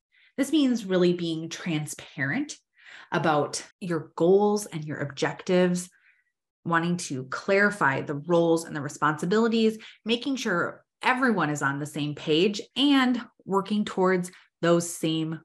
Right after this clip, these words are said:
goals. Nothing is more frustrating <laughs> when you are working on goal A and somebody else is working on goal B and you both are supposed to be working on goal C, right? Like, it's just,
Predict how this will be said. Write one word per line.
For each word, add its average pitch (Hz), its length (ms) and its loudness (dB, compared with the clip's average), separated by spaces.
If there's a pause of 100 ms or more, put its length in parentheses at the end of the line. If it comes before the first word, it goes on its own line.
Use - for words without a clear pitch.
(100)
goals. 104 480 -6 (680)
Nothing 175 440 2
is 240 80 2
more 233 200 4
frustrating 156 640 0
<laughs> 180 180 0
when 175 200 -4
you 175 200 -2
are 180 200 2
working 190 340 -4
on 170 240 -2 (560)
goal 156 340 2
A 180 480 2 (340)
and 123 160 -10
somebody 220 240 0
else 277 200 4
is 285 60 2
working 277 260 2
on 277 120 2
goal 262 220 0
B 233 320 2
and 143 240 -6
you 131 80 -4
both 170 500 0
are 226 100 -2
supposed 220 200 -2
to 208 80 0
be 185 40 4
working 175 260 0
on 165 120 -4
goal 151 180 0
C, - 300 -10 (220)
right? 220 240 0
Like, 190 260 -2
it's 233 300 2
just, 247 260 2